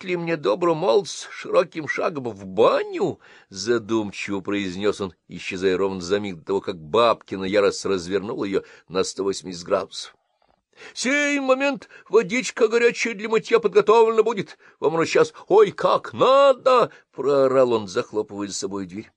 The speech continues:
Хорошо ещё догадался запереться изнутри. Моя тихая домохозяйка ломилась туда с кулаками и матюгами, так что мне едва удалось её оттащить. Хотя,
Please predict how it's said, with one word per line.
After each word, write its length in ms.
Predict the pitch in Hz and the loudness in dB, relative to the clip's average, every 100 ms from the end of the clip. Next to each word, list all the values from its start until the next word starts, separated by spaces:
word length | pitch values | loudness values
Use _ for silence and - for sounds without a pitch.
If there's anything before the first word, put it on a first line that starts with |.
| _ _ _ _ _ _ _ | _ _ _ _ _ _ _
Хорошо 380 | _ - - 78 | _ -16 -8 -4
ещё 240 | 104 - - | -4 -6 -4
догадался 580 | 110 98 110 113 - | -2 4 4 2 -2
запереться 540 | 98 101 107 110 - 120 | -6 -2 2 2 2 -4
изнутри. 580 | 113 117 107 107 101 - _ _ _ _ _ _ _ _ _ - | -2 -2 -2 -4 -6 -12 _ _ _ _ _ _ _ _ _ -4
Моя 420 | 104 104 104 107 | 2 4 4 2
тихая 500 | - 240 - 185 156 | 0 -8 -8 -6 -6
домохозяйка 760 | 120 117 - - 95 92 87 | -4 -6 -6 -4 -2 -2 -2
ломилась 640 | 90 143 262 262 226 180 - | 2 2 2 0 0 -2 -4
туда 280 | - 151 127 | -4 -2 -2
с 160 | - | -6
кулаками 720 | - 127 196 254 311 240 160 - - _ | -4 0 0 0 -4 -6 -10 -16 -20 _
и 200 | - 113 | -6 -4
матюгами, 720 | 113 113 - - 104 131 101 - | -2 -4 -4 -2 2 2 0 -8
так 140 | - 92 | -8 -6
что 200 | - 92 | -4 -4
мне 220 | 92 92 | -6 -6
едва 320 | 92 85 90 | -6 -4 -2
удалось 380 | 98 90 87 - | 0 -2 -4 -6
её 100 | - | -10
оттащить. 600 | - 98 - - - - _ _ _ _ _ _ _ | -8 -8 -8 -14 -20 -20 _ _ _ _ _ _ _
Хотя, 580 | 101 98 113 117 120 | -2 0 2 4 4